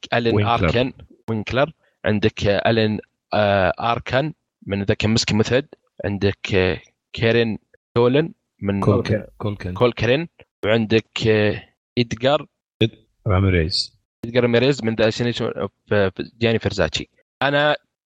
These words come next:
Speaker 1: شوف اللي فاز فيها بن حق، آه، A Very English Sandal، أنا ما تابعته.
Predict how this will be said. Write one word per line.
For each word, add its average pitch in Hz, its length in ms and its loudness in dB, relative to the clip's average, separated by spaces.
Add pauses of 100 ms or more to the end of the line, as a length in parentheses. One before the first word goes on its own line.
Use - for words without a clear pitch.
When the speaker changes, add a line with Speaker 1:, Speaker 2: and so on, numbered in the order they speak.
(120)
Speaker 1:
شوف - 340 -2
اللي 131 160 -2
فاز 160 220 0
فيها 170 440 0 (360)
بن 127 160 0
حق، 131 120 0 (180)
آه، 104 480 -2
A 107 40 -8
Very 120 180 0
English 110 320 -10
Sandal، 90 260 -8
أنا 135 120 0
ما 139 100 0
تابعته. 85 360 -10